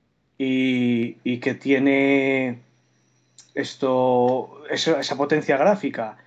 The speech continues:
no tira de ce-, no suena nada, y, no sé, ¿qué,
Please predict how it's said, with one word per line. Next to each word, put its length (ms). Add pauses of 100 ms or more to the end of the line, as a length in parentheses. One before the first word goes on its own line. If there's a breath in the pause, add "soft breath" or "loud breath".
(140 soft breath)
no 280
tira 380
de 180
ce-, 240
no 140
suena 400
nada, 380
y, 160 (240 soft breath)
no 100
sé, 360
¿qué, 80